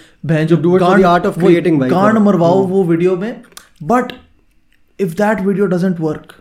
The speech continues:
Speaker 2: तब लगती है भाई वो, तब गलत लगती है वो चीज़।
Speaker 1: उससे डर लगता है।
Speaker 2: हाँ।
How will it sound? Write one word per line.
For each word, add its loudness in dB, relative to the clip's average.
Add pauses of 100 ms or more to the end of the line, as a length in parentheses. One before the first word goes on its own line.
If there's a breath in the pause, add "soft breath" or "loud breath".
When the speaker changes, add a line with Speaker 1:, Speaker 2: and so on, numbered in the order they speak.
(120)
Speaker 2:
तब -6
लगती -8
है -8
भाई -10
वो, -14 (880)
तब -12
गलत -6
लगती -12
है -14
वो -16
चीज़। -18 (180)
Speaker 1:
उससे -4
डर -2
लगता -10
है। -20 (120)
Speaker 2:
हाँ। -16